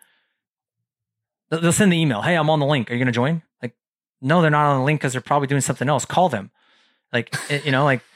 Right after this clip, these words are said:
it started with a phone call, especially, like, with the Connected Sell teams. Like, it started with a phone call. They, they're a phone picker upper. Like, fucking call them.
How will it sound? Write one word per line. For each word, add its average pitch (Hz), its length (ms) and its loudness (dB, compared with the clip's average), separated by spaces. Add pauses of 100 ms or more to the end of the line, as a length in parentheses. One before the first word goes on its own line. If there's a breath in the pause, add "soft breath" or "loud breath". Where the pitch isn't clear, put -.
it 135 120 -10
started 180 340 4
with 151 100 4
a 135 40 0
phone 180 260 2
call, 107 220 2
especially, 131 340 -2
like, 120 200 -2
with 131 320 -12
the 123 120 -2
Connected 156 280 -2
Sell 120 140 -2
teams. 107 240 -6
Like, 113 120 -6
it 117 40 -8
started 185 240 4
with 147 80 -2
a - 40 -12
phone 190 140 4
call. 113 160 -2
They, 123 100 -4
they're 135 180 0
a 139 40 0
phone 202 200 2
picker 117 200 -4
upper. 104 220 -6
Like, 110 260 -8 (800)
fucking - 160 -10
call 247 220 4
them. 104 240 0